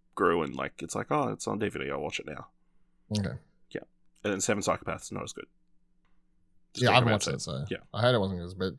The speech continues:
Speaker 2: no, it's, uh, there was no re-, it was just In Bruges was just watched 'cause y-, it was at the, we, you, um, the weekends when I was in high school, like, me and my dad would always just go pick a movie out and new release, and it was like, "Yeah, this one looks all right," you know,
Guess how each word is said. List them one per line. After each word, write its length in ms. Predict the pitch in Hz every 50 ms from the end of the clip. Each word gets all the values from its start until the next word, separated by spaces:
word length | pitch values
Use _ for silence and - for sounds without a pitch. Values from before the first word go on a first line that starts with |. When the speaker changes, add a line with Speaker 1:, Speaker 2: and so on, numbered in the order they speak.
| - - 139 -
Speaker 2:
no, 140 | 165 175
it's, 160 | 160 135 120 - -
uh, 220 | 156 175 165 147
there 120 | 120 170 175
was 80 | 156
no 100 | 175 175
re-, 160 | 156 139 127
it 60 | 107 139
was 80 | 139
just 180 | 131 156 139 -
In 160 | - 151 147
Bruges 220 | 127 135 135 127 110
was 160 | 113 113 104
just 160 | 113 113 -
watched 300 | 117 117 110 - - -
'cause 300 | - 117 107 95 - - _ -
y-, 140 | 107 101 92 - _
it 60 | - 104
was 140 | 110 110
at 120 | 113 107 -
the, 280 | - 110 101 101 98 -
we, 180 | 107 117 110 101 101 123
you, 200 | 113 110 110 101 - - - -
um, 400 | 98 110 107 101 98 98 90 65 - -
the 260 | 131 156 170 139 - - - - - - -
weekends 680 | 127 147 156 143 165 151 139 123 117 120 113 - - - _ _ _ _ _ _ - _ _ _ _ _ _ _ _ - _ _ _ -
when 160 | - 135 123
I 40 | 120
was 100 | 117 107
in 60 | 104
high 160 | 101 113 107
school, 240 | 101 - - 95 92
like, 160 | 92 87 95
me 100 | 101 104
and 80 | 104 92
my 80 | 90 87
dad 180 | 90 90 82
would 80 | 76 76
always 160 | 76 80 92
just 140 | - - -
go 100 | - 80
pick 140 | - 98 87
a 20 |
movie 300 | 92 98 95 92 85 65
out 220 | 65 67 78 78 - _ _ _ -
and 280 | - 85 80 90 - -
new 200 | 95 104 104 92
release, 440 | 92 95 98 90 82 104 - - -
and 100 | 98 98
it 20 |
was 100 | 95 98
like, 80 | 95 117
"Yeah, 140 | 160 160 135 - _ _ _ -
this 140 | 127 120 -
one 80 | 117
looks 140 | 101 98 95
all 80 | 107 101
right," 100 | 113 139 - - _ _ -
you 100 | - 95
know, 100 | 95